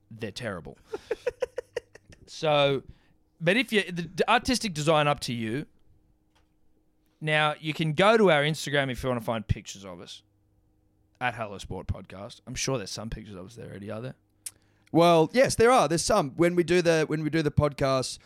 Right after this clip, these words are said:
Speaker 2: with the sports stars, we usually get a photo
Speaker 1: We
Speaker 2: with
Speaker 1: usually
Speaker 2: them.
Speaker 1: get a photo. So you can, you know, maybe use our caricature, get, see our face caricatures to try and
Speaker 2: Yeah, to make caricatures.
Speaker 1: to make caricatures, you can see our faces, right?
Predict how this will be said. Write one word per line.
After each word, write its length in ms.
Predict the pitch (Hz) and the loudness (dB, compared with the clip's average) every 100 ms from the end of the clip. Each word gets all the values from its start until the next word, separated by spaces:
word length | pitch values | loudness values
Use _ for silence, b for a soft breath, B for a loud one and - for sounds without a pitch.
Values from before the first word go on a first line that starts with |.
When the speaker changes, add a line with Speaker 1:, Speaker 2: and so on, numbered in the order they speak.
| b - | b -2
Speaker 2:
with 140 | 139 | 0
the 120 | 135 120 | 2 0
sports 500 | - 147 147 139 - - | -2 2 2 0 -8 -10
stars, 600 | - 123 110 85 - - _ _ _ _ _ _ _ | -2 0 0 -4 -8 -16 _ _ _ _ _ _ _
we 100 | 131 | 2
usually 220 | 135 120 | 2 2
get 80 | 123 | 0
a 40 | 117 | 2
photo 300 | 135 127 123 | 4 6 6
Speaker 1:
We 20 | |
Speaker 2:
with 40 | - | 4
Speaker 1:
usually 160 | - | 4
Speaker 2:
them. 60 | 180 | 2
Speaker 1:
get 80 | - | 2
a 20 | |
photo. 360 | 175 156 135 117 | 2 4 2 0
So 160 | - | 0
you 160 | 175 185 | 0 0
can, 160 | 208 220 | 0 0
you 80 | |
know, 140 | 208 180 | 2 4
maybe 220 | 190 190 | 4 2
use 300 | 165 175 175 | 2 2 4
our 100 | 165 147 | 2 2
caricature, 640 | 180 165 165 - 143 165 156 | 2 2 2 0 -6 -6 -6
get, 260 | 160 165 135 | -4 -4 -4
see 220 | - 190 | -6 -2
our 100 | 165 | 0
face 380 | 143 165 156 147 | 0 2 2 0
caricatures 840 | - 156 151 143 131 147 143 135 - | -4 -2 -2 -2 -6 -4 -2 -2 -6
to 120 | 135 | -6
try 380 | - 139 135 123 | -2 0 2 2
and 200 | 120 165 | 2 4
Speaker 2:
Yeah, 80 | |
to 140 | 117 170 | 4 2
make 300 | 175 190 - | 4 4 4
caricatures. 460 | 170 165 151 - | 4 4 2 -2
Speaker 1:
to 80 | 175 | 2
make 220 | 180 170 - | 2 2 2
caricatures, 640 | 156 135 131 - 117 113 | 2 2 -2 -6 -6 -6
you 60 | 120 | -6
can 100 | 120 | -6
see 200 | - 117 | -4 -4
our 100 | 101 | -4
faces, 440 | 110 95 - - | -8 -12 -14 -2
right? 280 | 160 202 | 2 4